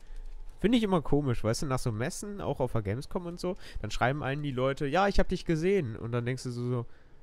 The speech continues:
„Okay, hat mich denn einer angesprochen?“ Im Fall von der Agritechnica habe ich wirklich viele Leute gesehen, gerade auch wegen meinem Vortrag. Das hat die Leute auch ein bisschen motiviert, mich anzusprechen. Aber sonst höre ich nach der FarmCon oder nach der Gamescom immer,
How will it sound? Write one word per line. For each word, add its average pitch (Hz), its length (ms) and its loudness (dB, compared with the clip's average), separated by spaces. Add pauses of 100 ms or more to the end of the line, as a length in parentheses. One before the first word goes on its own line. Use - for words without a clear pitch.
(260)
„Okay, 120 680 0 (300)
hat - 140 -8
mich 127 140 -6
denn 135 160 -4
einer 110 240 -2
angesprochen?“ 165 600 -2
Im 131 240 -2
Fall 160 240 0
von - 100 -4
der 107 80 2
Agritechnica 156 560 0
habe 123 120 4
ich 120 100 0
wirklich 139 260 -2
viele 170 160 -2
Leute 160 320 2
gesehen, 151 340 -2
gerade 131 240 2
auch 127 140 0
wegen 127 160 2
meinem 117 200 0
Vortrag. - 520 -4 (400)
Das - 180 -4
hat 127 140 -2
die 131 60 0
Leute 131 280 2
auch 107 120 -2
ein 120 80 -4
bisschen 117 220 -4
motiviert, 117 440 0
mich 117 160 -4
anzusprechen. 139 560 -6
Aber 127 160 2
sonst 143 200 -4
höre 143 120 2
ich 143 120 -4
nach 127 120 -2
der 120 80 -2
FarmCon 143 480 0
oder 120 180 -2
nach 113 180 -2
der 117 100 0
Gamescom 120 420 -2
immer, 117 220 0